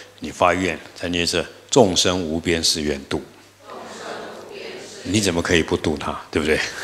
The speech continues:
<laughs> 啊，要度他就要断他的烦恼，学习，学习什么方法可以断他的烦恼，而且不能光度他，最后一定要成佛。成佛以后，那你比较有圆满的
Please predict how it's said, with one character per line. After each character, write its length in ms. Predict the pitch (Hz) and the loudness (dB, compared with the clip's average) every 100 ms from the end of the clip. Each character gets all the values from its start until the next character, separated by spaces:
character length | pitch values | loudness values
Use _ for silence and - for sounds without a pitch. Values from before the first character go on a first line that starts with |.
| - - - | -10 -10 -14
<laughs> 520 | - - - - - - | -16 -16 -20 -20 -20 -8
啊， 140 | 85 | -6
要 60 | 113 | -6
度 240 | - 127 | 4 4
他 200 | 92 95 | 4 2
就 140 | 90 90 | 2 -2
要 100 | 85 | 0
断 260 | - 82 | 4 4
他 160 | 82 85 | 2 0
的 100 | 82 | -2
烦 240 | - 78 | -2 -6
恼， 180 | 80 71 | -6 -4
学 300 | - - 92 | 0 2 2
习， 340 | 107 - 87 87 - - - | 2 2 0 -4 -8 -16 -8
学 340 | - - 90 120 | -2 0 4 6
习 420 | - 87 90 101 - - | 6 4 2 0 -4 -14
什 320 | - - - | -12 -4 -2
么 120 | 80 98 | 0 0
方 200 | 110 101 | 2 2
法 160 | 80 | 0
可 140 | 76 87 | 0 -2
以 60 | |
断 260 | 78 92 73 | 0 0 0
他 160 | 71 71 | -4 -6
的 120 | 71 | -8
烦 280 | - 69 71 | -8 -12 -14
恼， 160 | 69 - - - - | -14 -18 -20 -20 -10
而 100 | - | -4
且 120 | 90 85 | 0 0
不 140 | - | 0
能 160 | 87 82 | 0 0
光 240 | 82 82 | 0 -2
度 180 | 80 78 | -2 -6
他， 260 | 71 73 71 - - - | -6 -8 -8 -16 -20 -8
最 160 | 90 | -6
后 180 | 80 82 | -2 -2
一 80 | 87 | 2
定 100 | 107 | 4
要 120 | 87 | 4
成 320 | 82 - 82 | 4 0 -4
佛。 280 | 95 73 71 - - - _ _ | -6 -8 -8 -10 -18 -20 _ _
成 240 | - 98 | -2 0
佛 220 | 117 90 90 | 2 2 2
以 140 | 73 | 2
后， 280 | 87 104 - - - - _ _ _ - | 2 2 0 -16 -20 -20 _ _ _ -4
那 280 | 78 80 - - - - | 2 2 0 -12 -20 -4
你 120 | 95 107 87 - | 0 2 0 -2
比 80 | |
较 160 | - 110 | 2 4
有 160 | 82 71 | 4 -2
圆 260 | 76 78 | -2 2
满 300 | 117 107 73 | 6 6 4
的 140 | 71 | -4